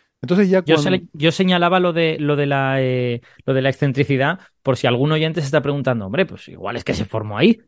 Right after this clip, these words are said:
Speaker 2: igual no hay que recurrir a explicaciones rarísimas, es que Sedna se formó ahí", ya, pero es que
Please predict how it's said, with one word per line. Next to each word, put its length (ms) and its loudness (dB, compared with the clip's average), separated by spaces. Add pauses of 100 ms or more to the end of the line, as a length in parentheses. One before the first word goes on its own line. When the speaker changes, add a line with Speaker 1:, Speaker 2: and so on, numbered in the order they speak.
Speaker 2:
igual 380 0
no 100 2
hay 140 4
que 120 2
recurrir 560 2
a 220 2
explicaciones 560 -2
rarísimas, 480 0
es 100 -4
que 120 -4
Sedna 240 -2
se 80 0
formó 240 0
ahí", 120 0
ya, 120 0
pero 120 0
es 120 -4
que 180 0